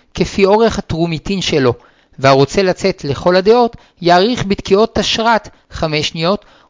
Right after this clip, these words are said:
ובתקיעות תשת ותרת שתי שניות וחצי.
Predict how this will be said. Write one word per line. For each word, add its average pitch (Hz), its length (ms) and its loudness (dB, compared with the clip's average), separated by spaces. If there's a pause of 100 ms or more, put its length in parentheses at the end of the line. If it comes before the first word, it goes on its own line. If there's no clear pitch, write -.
ובתקיעות 185 560 0
תשת 196 400 0
ותרת 226 540 -2 (240)
שתי - 260 -2
שניות 208 360 -2
וחצי. 175 480 -4